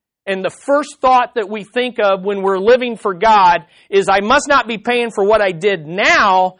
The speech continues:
It must be when I was a teen.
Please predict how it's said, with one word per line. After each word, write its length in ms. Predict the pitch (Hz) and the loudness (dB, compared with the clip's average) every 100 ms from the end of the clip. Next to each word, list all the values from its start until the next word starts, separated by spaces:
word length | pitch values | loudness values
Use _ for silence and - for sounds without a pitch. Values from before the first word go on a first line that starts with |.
| _ - | _ -6
It 200 | 151 175 | -6 -2
must 340 | 208 254 - | -2 -2 -8
be 440 | 233 240 240 226 _ _ _ _ _ _ - | -8 -8 -10 -14 _ _ _ _ _ _ -14
when 180 | 139 151 | -8 -6
I 100 | 160 | -6
was 180 | 170 | -10
a 60 | 156 | -14
teen. 400 | - 135 98 | -18 -18 -18